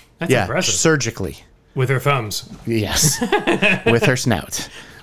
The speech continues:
Speaker 2: Yeah, but it is pre-, yeah. So I, I don't, I've never had a dog that you could do that. They've
Speaker 1: Yeah.
Speaker 2: all been portioned and here's your food and that's it.
Speaker 1: What,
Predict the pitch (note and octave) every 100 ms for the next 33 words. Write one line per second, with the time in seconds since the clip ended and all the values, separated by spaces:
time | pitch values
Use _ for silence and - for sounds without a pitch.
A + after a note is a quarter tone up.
0 | C#3 - C3 A#2 G2 C3+ C#3+ C#3+ C3+ C3
1 | B2 A2+ A#2+ E2+ - C3+ B2 C3+ B2+ B2
2 | C3+ D3+ D#3 A#2 B2+ D3 B2+ G2+ G#2 G2+
3 | F#2 G2 F#2+ F#2 F2+ E2+ E2+ - - -
4 | _ _ _ _ _ B2 A#2+ A2+ G#2+ G#2+
5 | G2+ F#2+ F#2+ - D3 D3 C#3 D3 C3 A#2
6 | A2 C3+ C3+ B2 A2 A#2 A2 G#2 G2+ F2+
7 | G2 - - D#3 F#3